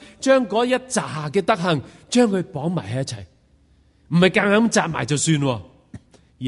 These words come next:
係點啊？將佢綁埋一齊，連繫埋一齊，令到所有嘅德行顯得更加圓滿，更加嘅和諧。係咪好重要？<coughs>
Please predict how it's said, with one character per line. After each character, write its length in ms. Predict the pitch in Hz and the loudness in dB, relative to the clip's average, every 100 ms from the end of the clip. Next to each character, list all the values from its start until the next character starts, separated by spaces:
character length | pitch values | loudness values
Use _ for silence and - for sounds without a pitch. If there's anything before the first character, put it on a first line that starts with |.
| 120 | -6
係 100 | 113 | -6
點 200 | 123 127 | -6 -6
啊？ 160 | 113 - _ _ _ | -8 -12 _ _ _
將 280 | - 196 180 | -6 -4 -4
佢 360 | 131 131 131 - _ _ _ - | -6 -6 -6 -8 _ _ _ -12
綁 220 | 123 131 | -6 -6
埋 240 | 147 113 139 | -4 -6 -6
一 20 | |
齊， 180 | 143 120 - | -8 -12 -14
連 420 | - 131 131 123 123 | -6 -2 -2 -2 -4
繫 340 | 104 120 135 | -6 -4 -4
埋 220 | 120 110 | -2 -4
一 40 | 147 | -4
齊， 280 | 127 104 - - - | -6 -10 -12 -20 -6
令 280 | 147 151 147 | -2 0 0
到 160 | 160 | 0
所 220 | 147 165 | 0 0
有 80 | 170 | -2
嘅 100 | 147 | -2
德 140 | 135 156 | -4 -6
行 320 | 151 123 117 - - | -6 -8 -10 -14 -4
顯 260 | 160 175 | 0 2
得 100 | 185 | 0
更 340 | 175 180 165 147 | -2 -2 -2 -2
加 220 | 185 180 | -2 0
圓 360 | 156 117 117 101 | -2 -4 -6 -6
滿， 540 | 101 101 110 113 117 - _ _ | -8 -8 -6 -6 -8 -12 _ _
更 380 | 165 156 143 135 | -4 -4 -4 -6
加 220 | 160 151 | -8 -8
嘅 180 | 131 113 | -10 -14
和 260 | 95 98 85 | -14 -16 -18
諧。 200 | - 85 _ - _ _ _ _ _ _ _ _ - | -20 -20 _ -20 _ _ _ _ _ _ _ _ -14
係 100 | 123 | -10
咪 120 | 117 | -8
好 100 | 123 | -8
重 260 | 117 98 | -10 -14
要？ 100 | 90 87 85 _ _ _ _ _ _ _ _ _ _ _ _ _ _ _ _ _ _ _ | -16 -20 -20 _ _ _ _ _ _ _ _ _ _ _ _ _ _ _ _ _ _ _
<coughs> 100 | - | -18